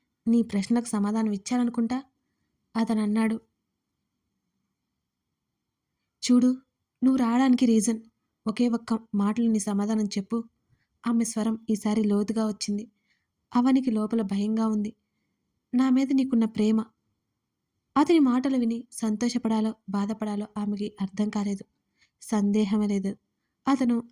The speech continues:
ఆ డైరీ చదివి ఉంటాడు. అందుకే ఇలా చెప్తున్నాడు. ఎవరో చెప్తే గాని, ఎక్కడో చదివితే గాని ఇతని మీద నాకున్న ప్రేమ తెలియలేదు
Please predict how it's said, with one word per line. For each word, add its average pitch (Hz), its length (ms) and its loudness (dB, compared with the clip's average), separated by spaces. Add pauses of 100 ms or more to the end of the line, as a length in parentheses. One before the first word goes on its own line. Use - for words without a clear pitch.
ఆ 220 80 2
డైరీ 196 320 0
చదివి 196 380 -4
ఉంటాడు. 202 400 -4 (520)
అందుకే 226 300 2
ఇలా 226 160 0
చెప్తున్నాడు. 208 600 -6 (420)
ఎవరో 254 240 4
చెప్తే 247 360 -2
గాని, 233 360 -2
ఎక్కడో 214 220 -2
చదివితే 214 400 0
గాని 208 300 -2 (420)
ఇతని 220 200 -2
మీద 214 200 0
నాకున్న 202 420 0
ప్రేమ 202 280 -2
తెలియలేదు 202 640 -2